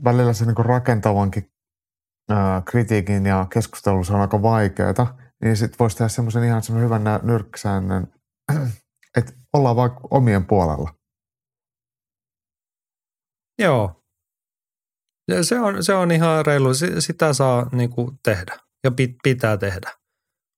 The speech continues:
Speaker 2: Mut et, eikä, ja se ei tarkoita sitä, etteikö pidä ymmärtää. Ja kritiikkiä pitää antaa, sitä pitää ymmärtää. Mut et niin kun, jotenkin. Kertokaa Ylilöntiperhe, mitä mieltä te ootte, miten me voitais sitä tehdä.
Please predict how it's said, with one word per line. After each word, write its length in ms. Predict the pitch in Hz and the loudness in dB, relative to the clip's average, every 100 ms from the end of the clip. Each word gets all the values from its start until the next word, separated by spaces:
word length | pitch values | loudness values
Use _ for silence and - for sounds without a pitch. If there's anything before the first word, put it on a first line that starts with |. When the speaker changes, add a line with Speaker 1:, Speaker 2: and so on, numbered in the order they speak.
| 127 | -4
Speaker 2:
Mut 160 | 123 | 0
et, 100 | 135 123 143 143 - | 0 -2 -8 -8 -4
eikä, 240 | 147 147 151 | 0 0 2
ja 240 | 160 151 | 2 2
se 120 | 143 | 4
ei 100 | 147 | 2
tarkoita 300 | 139 139 139 | 2 2 0
sitä, 160 | - 139 | 0 0
etteikö 380 | 135 - 131 139 | 0 0 0 2
pidä 220 | 139 135 | 2 2
ymmärtää. 720 | 139 139 127 120 - 113 107 92 _ _ _ _ _ _ _ | 2 2 2 0 0 0 0 -4 _ _ _ _ _ _ _
Ja 100 | 131 131 | -6 -2
kritiikkiä 640 | 160 156 156 - - 143 147 147 156 _ - | -2 0 -2 0 0 2 0 -6 -12 _ 0
pitää 380 | 139 139 127 | 2 4 2
antaa, 360 | 123 120 120 117 | 2 0 0 0
sitä 240 | - 131 | 0 -2
pitää 340 | 123 123 123 120 | -2 -2 0 2
ymmärtää. 800 | 127 127 117 107 - 107 104 95 - _ _ _ _ _ _ _ _ - | 2 2 2 0 -2 -2 -2 -4 -12 _ _ _ _ _ _ _ _ -10
Mut 120 | 131 123 | -8 -8
et 120 | 127 | -8
niin 160 | 143 131 | -6 -2
kun, 340 | 143 139 117 120 - _ _ _ _ _ _ _ _ _ _ | -2 -4 -8 -14 -20 _ _ _ _ _ _ _ _ _ _
jotenkin. 400 | 156 113 92 - _ _ _ _ _ _ _ _ _ - 156 | -2 -2 -2 -12 _ _ _ _ _ _ _ _ _ -10 -4
Kertokaa 640 | 262 233 - 127 131 127 | -2 0 -2 0 2 2
Ylilöntiperhe, 720 | 156 156 147 135 123 135 139 | 2 0 0 -4 -2 0 2
mitä 480 | 143 143 160 151 135 | -2 -2 -2 -2 -2
mieltä 340 | 135 131 120 | -2 -2 -2
te 100 | 120 | 0
ootte, 220 | 135 131 | -2 0
miten 300 | 135 156 180 | -2 0 0
me 140 | 170 135 | 0 2
voitais 320 | 135 127 123 | 2 2 0
sitä 180 | - 117 | 0 0
tehdä. 380 | 127 139 180 | 2 2 2